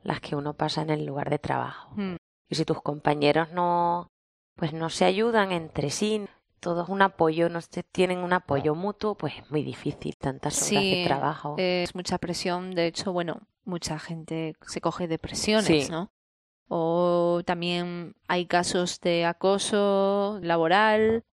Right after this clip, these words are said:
Speaker 2: mm, ya no solo por parte de jefes, sino, pues, lo que dices tú,
Speaker 1: Con
Speaker 2: ¿no?
Speaker 1: compañeros, con
Speaker 2: Ujú.
Speaker 1: cualquier tipo de superior.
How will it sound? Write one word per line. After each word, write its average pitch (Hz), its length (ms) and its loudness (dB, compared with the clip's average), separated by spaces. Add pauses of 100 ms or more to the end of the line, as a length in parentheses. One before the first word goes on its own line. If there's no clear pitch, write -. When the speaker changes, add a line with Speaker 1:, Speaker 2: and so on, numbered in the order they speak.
(100)
Speaker 2:
mm, 196 360 -4
ya 190 140 4
no 185 100 -2
solo 175 260 2
por 170 160 0
parte 165 340 -2
de 160 280 -2
jefes, 240 720 2
sino, 190 420 -6 (140)
pues, 180 200 -4
lo 175 80 -2
que 175 120 -2
dices 170 380 -6
tú, 175 180 -12
Speaker 1:
Con 175 160 -4
Speaker 2:
¿no? 214 60 -4
Speaker 1:
compañeros, 156 800 0
con - 200 -10
Speaker 2:
Ujú. 202 80 -2
Speaker 1:
cualquier 220 320 0
tipo - 240 -8
de 139 100 -8
superior. 160 960 -6